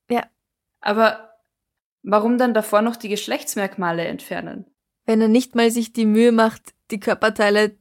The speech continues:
Speaker 1: die Müllsäcke zu
Speaker 2: Ja,
Speaker 1: entsorgen.
Speaker 2: also ich mein, ich, ich, es
Speaker 1: Ja.
Speaker 2: wird halt Sinn machen, wenn, wenn er sie zum, in den nächsten Fluss wirft und dann findet ein armer Spaziergängerin, keine Ahnung, diese Leiche und denkt sich, „Oh mein Gott, wer ist das?“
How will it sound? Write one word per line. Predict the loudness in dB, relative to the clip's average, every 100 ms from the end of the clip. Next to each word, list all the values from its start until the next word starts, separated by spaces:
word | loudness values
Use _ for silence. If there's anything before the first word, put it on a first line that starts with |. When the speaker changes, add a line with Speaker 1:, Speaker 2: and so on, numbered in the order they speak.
| -2
Speaker 1:
die | 2
Müllsäcke | 6 6 6 4 0 -2
zu | 4
Speaker 2:
Ja, | 6 6
Speaker 1:
entsorgen. | 6
Speaker 2:
also | 2
ich | 4 4
mein, | 4
ich, | 4 -4 -4
ich, | -2 0
es | 2
Speaker 1:
Ja. |
Speaker 2:
wird | 2 0
halt | 0 0
Sinn | 0 2
machen, | 0 0 -4 -2
wenn, | -2 -2 0
wenn | 0 2
er |
sie | 0 -2 -6
zum, | -6 -6 -2
in | 0
den | 0 0
nächsten | -2 -8 -10
Fluss | -6 -4 -4
wirft | -2 -2 -2 -16 _ _ _ _
und | -2 2
dann | 2 2
findet | 2 2 2 2
ein | 0 0 -2 -8 _ -2
armer | 0 2 2
Spaziergängerin, | 0 -6 -4 -4 -2 0 2 0 -6 -2 2 2 0
keine | -2 0 2
Ahnung, | 4 2 2
diese | -2 -2 0
Leiche | 2 2 2 0
und | 0
denkt | -2 -4
sich, | -4 -4 4
„Oh | 4 4
mein | 2
Gott, | 2 0 0
wer | 0
ist | 0 -2
das?“ | -2 -4